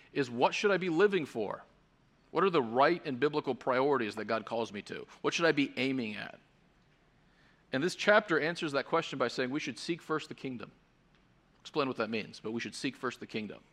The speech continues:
Second question it asks and answers is, uh, what are you trusting in?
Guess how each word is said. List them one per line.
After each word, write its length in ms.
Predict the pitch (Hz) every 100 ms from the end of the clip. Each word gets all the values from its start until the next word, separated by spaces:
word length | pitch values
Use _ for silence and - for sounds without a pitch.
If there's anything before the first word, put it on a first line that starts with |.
| - -
Second 320 | - 220 220
question 420 | 170 147 139 120
it 100 | 120
asks 380 | 120 120 131 -
and 100 | 113
answers 400 | 113 127 160 170 - - - - -
is, 280 | - 131 120
uh, 60 | 127
what 120 | 202
are 40 |
you 100 | 277
trusting 540 | - - 196 - 156 127
in? 160 | 98